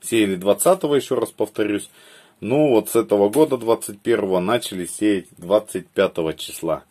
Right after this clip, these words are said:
И рассада прям как огурец, не вытянутая, очень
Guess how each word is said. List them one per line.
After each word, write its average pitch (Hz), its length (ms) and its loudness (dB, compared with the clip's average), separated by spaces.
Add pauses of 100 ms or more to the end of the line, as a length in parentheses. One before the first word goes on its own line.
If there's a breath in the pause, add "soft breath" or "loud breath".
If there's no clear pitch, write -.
(300 soft breath)
И 101 80 -2
рассада 104 560 4
прям 101 300 -4
как 90 220 -6
огурец, 85 520 -4
не 87 100 -6
вытянутая, 110 880 0 (640 soft breath)
очень 98 400 -2